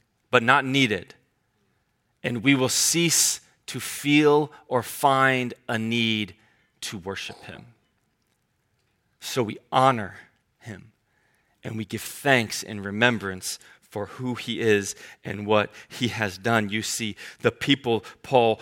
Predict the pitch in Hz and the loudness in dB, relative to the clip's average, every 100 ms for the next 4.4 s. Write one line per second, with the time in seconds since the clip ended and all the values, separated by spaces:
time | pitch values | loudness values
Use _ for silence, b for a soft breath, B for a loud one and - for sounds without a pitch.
0 | B 113 110 127 - 123 107 104 113 117 | B -2 4 4 4 0 2 2 0 -2
1 | 104 - 139 120 - - 107 127 127 120 | -2 -2 -2 -2 -4 -6 2 4 4 -2
2 | - 107 95 107 b b b b - 113 | -8 -12 -12 -16 b b b b -2 0
3 | 117 - 139 131 123 - 117 - 101 127 | 0 2 4 4 4 -2 -10 -10 0 0
4 | 104 110 95 92 | 0 -6 -8 -10